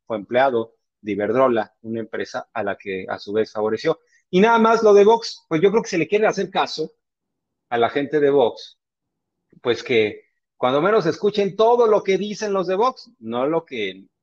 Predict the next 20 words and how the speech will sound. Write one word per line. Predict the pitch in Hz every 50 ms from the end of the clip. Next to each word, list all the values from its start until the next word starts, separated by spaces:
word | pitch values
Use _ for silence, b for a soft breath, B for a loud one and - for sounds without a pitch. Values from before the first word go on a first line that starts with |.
| _ _
les | 107 101 -
conviene | - 120 117 113 147 175 202 190 180 147 113 107 110
a | 110 107
los | 107 123 156 175 165 - -
panistas | 147 135 131 131 127 - - 135 123 - -
y | 127 113
a | 101 101
las | 120 143 160 151 -
panistas, | - 185 226 277 269 - - - - -
porque | - 170 143 - - 170 165 143 - _ _ _ _
el | - 156 160 208
líder | 254 294 302 320 277 233
de | 190 175
Vox | 147 156 147 147 156 - - - - _ _
ha | 127 147 185
estado | 202 190 - - 208 170 143 120 110 110 107 113 - _ _ _ _ _ _ _ _ _ _ _ _
en | 127 123 127 120 113 110 110
movilizaciones | 110 110 110 113 113 113 98 117 113 - - 151 147 135 120 113 113 123 - - - -
en | _ 131 131 131
favor | 131 147 139 147 160 175 170 170 175 170 170 - _